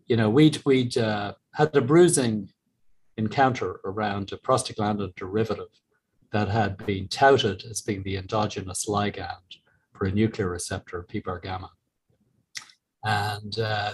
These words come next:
this fifteen deoxy P G J two, we knew it was made, but in trivial amounts. And the experiments that, you know, got, got it on the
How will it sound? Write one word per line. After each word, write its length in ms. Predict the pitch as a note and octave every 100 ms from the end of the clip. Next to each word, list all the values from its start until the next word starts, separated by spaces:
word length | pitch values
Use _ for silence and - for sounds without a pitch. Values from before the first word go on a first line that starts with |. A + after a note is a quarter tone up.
| -
this 140 | -
fifteen 320 | D#3+ D#3 C#3
deoxy 360 | A2+ A2 - -
P 120 | G#2
G 140 | - G2
J 200 | G#2 G2+
two, 240 | - D#3+
we 180 | G#2+ A2
knew 260 | C#3 F3
it 160 | A2 -
was 180 | G2+ -
made, 400 | A#2+ G2 G2 F2+ - _ _ -
but 80 |
in 100 | C#3+
trivial 420 | B2 D3+ A#2+ F#2+ F2
amounts. 540 | F2 F2 - - - _ _ _ -
And 160 | G#2+
the 80 | A2
experiments 640 | A2 - E3+ D#3 C3 G#2 -
that, 240 | A2+ F#2+ -
you 100 | A#2
know, 140 | G2+
got, 340 | F#2+ A2+ A2 - - _ _ _ _
got 220 | - C3
it 80 | B2+
on 140 | A2 G2+
the 200 | F#2+